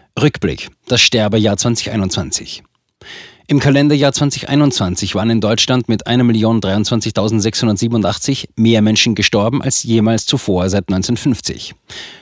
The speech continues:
Das hat das Statistische Bundesamt am sechzehnten Dezember zwanzig zweiundzwanzig bekannt gegeben.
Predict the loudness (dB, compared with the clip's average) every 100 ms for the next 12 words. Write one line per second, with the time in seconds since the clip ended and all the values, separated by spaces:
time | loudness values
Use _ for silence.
0 | -6 -2 -2 0 0 0 0 0 0 0
1 | 2 0 0 -2 0 0 0 -2 -2 -2
2 | -2 0 0 0 -2 -2 -2 -2 0 0
3 | 0 0 -2 -4 -4 -4 -2 -4 -6 -8
4 | -10 -14